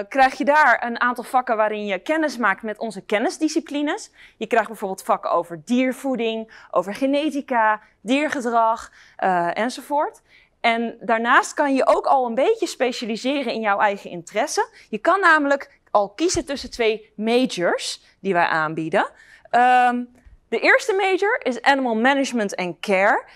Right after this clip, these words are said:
En deze focust op het dier zelf en zijn omgeving en de,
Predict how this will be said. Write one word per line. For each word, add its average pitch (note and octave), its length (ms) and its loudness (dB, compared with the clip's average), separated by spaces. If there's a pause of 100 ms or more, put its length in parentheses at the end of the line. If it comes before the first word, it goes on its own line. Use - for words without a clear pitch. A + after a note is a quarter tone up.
(120)
En A#3 140 -4
deze D#4 320 -2
focust B3+ 480 -2
op A#3 120 -2
het G#3+ 140 -10
dier G#3+ 240 -2
zelf B3 500 0
en C#4+ 220 -2
zijn B3 200 0
omgeving C#4+ 800 -4 (100)
en B3 200 0
de, A3 140 -4